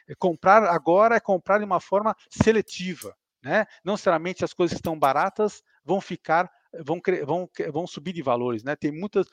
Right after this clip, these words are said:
muitos fundos imobiliários que estão a valores muito atrativos, mas a ps-, a, o investidor precisa interpretar por que que isso tá ne-, naquele nível, né?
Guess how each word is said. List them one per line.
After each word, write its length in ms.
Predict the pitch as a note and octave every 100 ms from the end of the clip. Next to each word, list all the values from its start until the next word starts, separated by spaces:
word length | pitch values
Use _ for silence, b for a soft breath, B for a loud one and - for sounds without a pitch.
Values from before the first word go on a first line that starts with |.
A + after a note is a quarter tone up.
| b E3+
muitos 200 | G#3 -
fundos 260 | G3 E3
imobiliários 600 | E3+ D#3+ C3+ C3 F#3 F#3+
que 100 | -
estão 220 | E3 F3+ E3
a 60 |
valores 380 | D3+ D#3 E3 -
muito 500 | C#3+ E3+ A#3 - G3+ B -
atrativos, 760 | E3 D3+ C#3+ - A#3 G3+ D#3+ b -
mas 240 | E3 D#3 -
a 80 | -
ps-, 260 | - - -
a, 140 | E3+ - b b
o 100 | D#3+
investidor 400 | D#3+ D#3 - F#3
precisa 420 | - F3 D#3+ F#3 b -
interpretar 800 | G3 G#3 G3 F#3+ E3 - F#3+ -
por 160 | A3
que 200 | - C4
que 140 | B3+ G3+
isso 260 | - E3
tá 280 | - D3 C#3 b -
ne-, 140 | D3
naquele 380 | D#3+ C#3+ E3 D3
nível, 360 | B2+ A#2+ A2 A2+
né? 200 | D#3